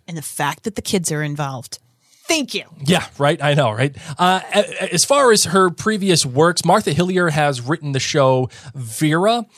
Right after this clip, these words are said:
Speaker 2: and she's also written the show Versailles, which is an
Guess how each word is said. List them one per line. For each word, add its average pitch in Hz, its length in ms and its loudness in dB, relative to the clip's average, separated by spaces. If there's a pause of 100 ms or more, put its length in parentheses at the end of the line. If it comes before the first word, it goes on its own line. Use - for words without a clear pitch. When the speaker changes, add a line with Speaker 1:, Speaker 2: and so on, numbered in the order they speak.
(140)
Speaker 2:
and 147 140 -4
she's 165 200 -2
also 208 460 2
written 147 360 -2
the 127 80 -2
show 131 340 0
Versailles, 117 840 0 (340)
which 233 300 -2
is 190 200 2
an 196 140 2